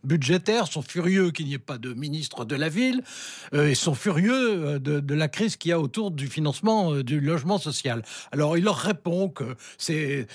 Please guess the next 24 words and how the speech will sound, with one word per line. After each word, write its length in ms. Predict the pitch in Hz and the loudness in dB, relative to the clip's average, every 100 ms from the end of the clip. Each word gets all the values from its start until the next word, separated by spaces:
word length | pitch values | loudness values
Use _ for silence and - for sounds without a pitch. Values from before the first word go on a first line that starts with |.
| - - | -16 -4
ça 140 | 160 | -2
sera 240 | - 165 | 2 2
sanctuarisé, 800 | - 196 185 202 190 226 175 190 | 4 2 4 2 4 4 4 4
les 120 | 180 160 | 2 -2
crédits 460 | - 139 135 156 | -4 -4 -2 -2
de 80 | 123 | -4
cette 220 | - 147 | -4 0
année, 200 | 175 185 | 2 2
donc 280 | 135 127 - | 0 -4 -6
ça 100 | - | -4
n'augmentera 440 | 151 147 147 - 135 | -2 0 -2 -4 0
pas, 120 | 180 | 0
mais 100 | 147 | 0
que 60 | 147 | -2
ça 100 | 135 | -2
ne 40 | |
baissera 320 | 123 - 175 | -4 -2 0
pas, 180 | 156 151 - - | 0 -2 -4 -10
qu'ils 160 | - 117 | -2 0
auront 160 | 139 175 | 4 2
une 100 | 160 | 2
priorité 760 | - 175 190 180 185 - 196 | 0 2 4 4 2 2 0
pour, 400 | 180 156 143 120 | 0 -6 -6 -6
euh, 100 | 131 | -8